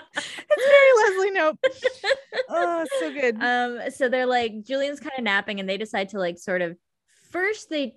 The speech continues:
Speaker 2: try to talk about Moghedien,
Speaker 1: <laughs>
Speaker 2: right?
Speaker 1: Yeah,
Speaker 2: And
Speaker 1: and
Speaker 2: calling
Speaker 1: they're, like, calling her mother, like, 'cause he's clearly listening to them. Like, he's not even
Speaker 2: Right.
Speaker 1: pretending not to be listening. So,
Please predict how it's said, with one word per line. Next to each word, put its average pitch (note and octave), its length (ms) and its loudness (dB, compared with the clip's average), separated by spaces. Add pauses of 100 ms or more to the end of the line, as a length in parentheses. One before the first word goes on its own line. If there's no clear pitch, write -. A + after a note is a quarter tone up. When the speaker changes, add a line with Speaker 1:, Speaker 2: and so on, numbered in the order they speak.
Speaker 2:
try A3 240 -2
to A3+ 100 -4
talk B3+ 280 -4
about G3+ 280 0
Moghedien, G3+ 580 -4 (100)
Speaker 1:
<laughs> F4 100 4
Speaker 2:
right? G4 300 -2 (200)
Speaker 1:
Yeah, - 580 -2
Speaker 2:
And D4+ 100 2
Speaker 1:
and C4 80 -4
Speaker 2:
calling F#4+ 260 2
Speaker 1:
they're, G#4+ 80 4
like, G4 240 2 (140)
calling F4 300 2
her D#4+ 100 0
mother, B3+ 500 -2
like, A#3 200 -6
'cause F4 180 -6
he's D#4 220 -4
clearly F4+ 480 -2
listening G3+ 480 -8
to F#3+ 120 -10
them. F3 300 -10
Like, B3 160 -4
he's G#4 120 4
not C5 140 6
even G4+ 200 2
Speaker 2:
Right. F4 100 -2
Speaker 1:
pretending C#4 460 -2
not G#3 220 -8
to A#3+ 100 -8
be F#3+ 120 -8
listening. F#3 560 -10 (1300)
So, A#3 60 0